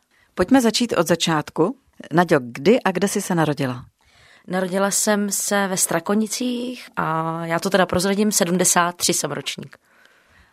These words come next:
Speaker 1: To se klidně může prozrazovat tohle ještě, na tom není vůbec nic špatného. Jak se žilo ve Strakonicích v té době, kdy ty jsi přišla na svět a chodila jsi do školy?
Speaker 2: Krásně. A já mám dva sourozence, sestru a bratra.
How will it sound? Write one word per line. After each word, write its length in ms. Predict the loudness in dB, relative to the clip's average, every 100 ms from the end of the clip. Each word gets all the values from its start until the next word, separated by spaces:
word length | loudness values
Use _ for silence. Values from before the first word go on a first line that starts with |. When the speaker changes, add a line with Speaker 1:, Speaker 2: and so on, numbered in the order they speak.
| _
Speaker 1:
To 140 | -4 0
se 140 | 0
klidně 240 | 0 -2 -2
může 200 | 0 0
prozrazovat 560 | 0 2 0 2 0
tohle 280 | 0 -2 0
ještě, 340 | 0 0 0
na 100 | 2
tom 160 | 2 2
není 180 | 2 0
vůbec 220 | 0 0
nic 100 | 0
špatného. 480 | -2 0 2 2 0 -6 -2
Jak 160 | 2 2
se 140 | 2
žilo 200 | 2 2
ve 100 | 2
Strakonicích 640 | 0 -2 -4 -4 -4 -8 -8
v 60 |
té 140 | -6 -2
době, 240 | -2 -2
kdy 140 | -4 -6
ty 100 | -4
jsi 140 | -6
přišla 280 | -6 -4 -2
na 100 | -2
svět 260 | -2 -4
a 20 | -4
chodila 320 | -6 -6 -6
jsi 140 | -6
do 80 | -4
školy? 340 | -4 -4 -6 -8 _ _ _ _ _ -20 -20 _
Speaker 2:
Krásně. 580 | -4 0 0 -2 -8 -10 -12 -14 -14 -20 _ -20 -18 -6
A 60 | 0
já 300 | 2 2 2
mám 240 | 2 2
dva 120 | 0
sourozence, 800 | 0 -2 0 0 0 0 -2 -4 -8 _ -20 -12
sestru 400 | -6 -6 -4 -2
a 60 | -2
bratra. 600 | 0 -2 -2 0 0